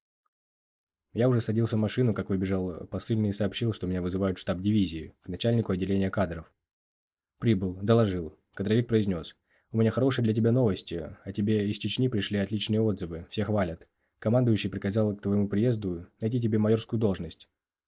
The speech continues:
Кадры управления армией предлагают тебе должность начальника штаба танкового батальона в твой бывший полк. Батальон развернут, там небольшой комплект личного состава. Только во взводе связи и прочих отдельных взводов.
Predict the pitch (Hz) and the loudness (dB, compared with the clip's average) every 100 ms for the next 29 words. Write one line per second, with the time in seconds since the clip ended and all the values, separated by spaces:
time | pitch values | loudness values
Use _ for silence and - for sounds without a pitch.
0 | _ 117 110 110 107 110 120 107 131 113 | _ 0 2 2 2 4 4 4 2 0
1 | - 101 95 98 101 104 98 92 120 117 | 0 -2 2 0 2 0 2 2 2 2
2 | 110 98 117 107 98 95 117 110 90 98 | 0 -2 0 0 0 -2 -2 -2 -2 -2
3 | 101 101 98 98 98 110 113 90 90 - | -2 -2 -2 -2 0 2 2 0 -6 -16
4 | - 123 113 110 110 107 101 85 - _ | -4 2 4 4 2 0 0 -2 -4 _
5 | _ _ _ _ _ 110 101 123 135 113 | _ _ _ _ _ -6 0 0 2 0
6 | 104 123 113 92 - - 98 98 98 98 | 2 2 2 0 -4 -6 -2 0 0 -2
7 | 101 101 98 107 101 - 98 - 98 101 | -2 -2 0 -2 -2 -4 -4 -2 -2 -2
8 | 95 98 85 87 - _ _ _ _ _ | -4 -4 -4 -8 -16 _ _ _ _ _
9 | 127 117 110 110 117 104 - 117 110 92 | -2 2 2 2 2 0 0 2 2 0
10 | 104 98 95 - - _ - 98 104 101 | -2 -2 -4 -8 -20 _ -10 -2 2 2
11 | 101 104 85 80 - | 2 0 -2 -6 -16